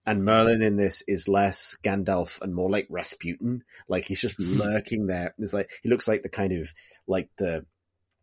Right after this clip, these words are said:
Speaker 1: like the evil universe Alan Moore, just sort of, like, lurking kind of as this great big kind of hairy tattooed figure in the corner who is entirely menacing the
Speaker 2: Mm.
Speaker 1: entire time. There's no, there's no point where you,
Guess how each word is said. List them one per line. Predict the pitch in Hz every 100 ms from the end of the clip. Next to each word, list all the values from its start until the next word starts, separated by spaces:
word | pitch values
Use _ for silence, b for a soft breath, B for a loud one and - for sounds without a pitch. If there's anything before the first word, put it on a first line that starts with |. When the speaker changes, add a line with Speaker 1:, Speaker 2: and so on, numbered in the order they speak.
| _ - _ _
Speaker 1:
like | 190 180
the | - - _ _ - 123
evil | 113 110 110
universe | 98 101 98 95 95 -
Alan | 90 90 90 80
Moore, | 80 80 73 69
just | - -
sort | -
of, | 95
like, | 85 98
lurking | 85 87 90 87 101 82 73 73 - -
kind | - 85
of | 78 71 -
as | 95 82
this | 80
great | - - 90 -
big | 87 80 80 - -
kind | 85
of | 80 67 - -
hairy | 87 87 85 82 76
tattooed | - 87 - 82
figure | - 92 87
in | 80
the | 82
corner | - 87 90 80 78 B B B
who | 113
is | 98 - B -
entirely | 127 - 123 117 95
menacing | 82 78 - - - _ _ _ _
the | 90
Speaker 2:
Mm. |
Speaker 1:
entire | 85 92 76 71
time. | - - 69
There's | 104 95
no, | 117 107 98 - b
there's | 98
no | 107
point | 87 101 82
where | 85
you, | 82